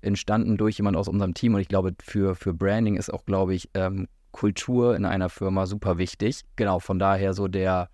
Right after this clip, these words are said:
also wir legen da, äh, schon, schon Wert drauf, ähm,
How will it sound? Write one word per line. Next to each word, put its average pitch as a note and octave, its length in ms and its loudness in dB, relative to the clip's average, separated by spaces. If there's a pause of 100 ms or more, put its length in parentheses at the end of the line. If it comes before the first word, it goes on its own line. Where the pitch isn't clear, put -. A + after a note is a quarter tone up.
(280)
also G2+ 240 -4
wir G2 260 -2
legen A2+ 340 2
da, G#2 300 4
äh, F#2+ 260 -2
schon, A#2+ 300 0
schon G#2+ 260 0
Wert G#2+ 240 0
drauf, D#3 380 0
ähm, G2 300 -2